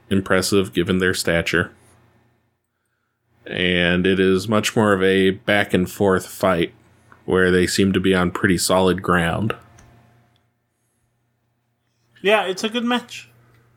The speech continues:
Speaker 1: Uh, you see him, you see Ushio try to bring out the demon wheel from the last episode,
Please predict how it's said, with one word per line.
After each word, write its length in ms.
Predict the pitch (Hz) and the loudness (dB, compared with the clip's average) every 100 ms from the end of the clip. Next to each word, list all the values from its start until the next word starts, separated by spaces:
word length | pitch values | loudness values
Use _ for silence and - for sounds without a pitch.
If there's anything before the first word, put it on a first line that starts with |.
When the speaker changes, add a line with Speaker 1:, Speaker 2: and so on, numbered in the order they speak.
| _ _ _ _ _ _ _ _ _ _ _ - - | _ _ _ _ _ _ _ _ _ _ _ -16 -8
Speaker 1:
Uh, 500 | - 85 80 78 - - | -4 0 0 0 -4 -6
you 260 | 101 95 95 | -2 0 0
see 380 | - 110 107 | 0 2 2
him, 720 | 87 107 98 95 95 113 120 - | 2 2 2 2 2 0 -4 -6
you 120 | 92 | -4
see 240 | 95 98 - | 0 0 2
Ushio 580 | 110 101 110 104 104 104 | 0 0 0 2 2 0
try 340 | - 98 101 | 0 2 0
to 380 | - 95 92 92 | 0 2 2 2
bring 280 | 98 98 95 | 0 2 2
out 400 | 95 95 - 98 | 2 0 -4 -2
the 320 | 95 92 92 | 0 0 0
demon 480 | - 101 107 104 101 | 0 0 2 2 2
wheel 400 | 101 101 101 98 | 2 2 2 0
from 540 | - - 95 95 95 | -2 0 2 2 2
the 80 | 92 | 2
last 400 | 101 107 101 - | 2 2 0 -2
episode, 720 | 101 92 - 107 98 107 131 | -2 0 0 2 2 0 -2